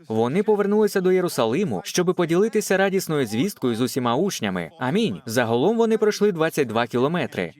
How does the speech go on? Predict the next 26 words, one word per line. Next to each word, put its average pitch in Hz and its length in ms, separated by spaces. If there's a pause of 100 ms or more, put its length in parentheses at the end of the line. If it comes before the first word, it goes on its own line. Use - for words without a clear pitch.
(160)
Звідки 160 400
в 214 60
них 214 140
знайшлися 170 540
сили 147 320
та 120 160
енергія? 104 640
Від 131 220
пояснення 165 600
Божого 190 340
Слова. 170 500
Амінь. 135 400 (260)
З 110 120
вами 208 240
коли-небудь 208 540
ділилися 180 520
Словом 143 420
Божим, 113 420 (120)
так 214 180
що 202 180
після 156 300
цього 151 380
ви 123 180
відчували 190 500
себе 131 240
сильнішим. 135 640